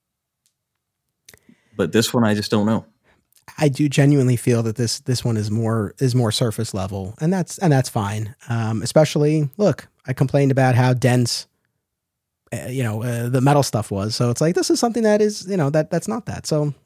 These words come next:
Speaker 2: uh, you know, it's, it's, it's totally fine. I thank every guest who has joined me. I, some homework assignments have been heavier than others. You know, even though we're going through all of these crisis events, sometimes the,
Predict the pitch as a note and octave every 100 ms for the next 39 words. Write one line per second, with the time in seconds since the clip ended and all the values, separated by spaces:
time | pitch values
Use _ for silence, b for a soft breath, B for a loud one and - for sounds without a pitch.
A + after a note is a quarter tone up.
0 | - B2 C#3 C#3 A2 - D3 C3+ C#3 -
1 | C3 A#2 A2+ B2+ B2+ A2 B B B -
2 | C3 D3 C3+ B2+ - C#3+ D3+ C#3 B2+ A#2+
3 | A2+ - - _ B2+ A#2+ - A#2 G#2+ G#2+
4 | A2 - _ _ _ _ _ _ _ -
5 | - - D3+ D3+ C#3+ - F#3+ F3+ F#3+ G3
6 | F3+ - D#3 D#3 D3 C#3 A#2+ B2+ A#2+ A2
7 | C3+ C3+ B2+ A2+ A#2+ A#2+ B2 B2 - -
8 | A#2+ A#2+ A2+ B2+ C3+ B2+ C3 B2 A#2+ B2
9 | B2 A#2 A#2 A2+ G#2+ - - B2 A2 A2+
10 | B2+ D#3+ C3+ - C3+ C3 C3 B2 A#2 A2
11 | A2+ A2